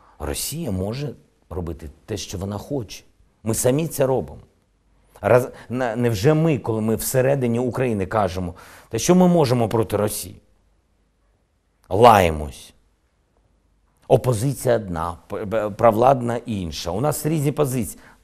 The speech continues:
Треба говорити, не треба говорити. Та ми нічого не можемо. Та подивіться, вони через дві години будуть в Києві. Так якщо людина дивиться на це і бачить, що всередині України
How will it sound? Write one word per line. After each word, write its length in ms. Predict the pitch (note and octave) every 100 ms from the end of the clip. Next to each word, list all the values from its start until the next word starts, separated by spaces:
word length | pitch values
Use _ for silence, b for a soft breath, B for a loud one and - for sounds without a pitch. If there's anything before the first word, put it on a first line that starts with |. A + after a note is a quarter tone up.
| -
Треба 280 | E3 C#3 G#2+
говорити, 360 | F#2+ E2+ - - B B
не 160 | G#2+
треба 400 | D3 E3+ E3 A2
говорити. 440 | F#2+ G2+ F#2+ F2 - B B
Та 100 | A2+
ми 120 | C3+
нічого 320 | D#3+ D#3 E3+ D3+
не 180 | D#3
можемо. 480 | D#3 D#3+ A2 F2+ D2+ B B
Та 100 | -
подивіться, 560 | B2 D3+ C#3+ D#3 C3 F#2
вони 220 | F#2 E3+
через 280 | D3 E3+ E3
дві 160 | D3 D#3+
години 360 | D#3+ E3 D3+
будуть 320 | D3+ D3+ D#3
в 60 | -
Києві. 340 | - F#2+ C2 - _ _ _ _ -
Так 380 | F#2 - - -
якщо 420 | C2+ F2+ - A#2+
людина 460 | B2+ F2+ G2+ A#2 G2+
дивиться 480 | E2+ F2 F2+ -
на 180 | A2 A#2+ A2+
це 140 | - C3+ _ _ _ _ _ _ _ _ -
і 60 |
бачить, 360 | F2+ A#2+ A#2+ G2+
що 140 | -
всередині 560 | F#2 - A2 A#2+ G#2 G2
України 460 | E2+ F2+ E2 F2+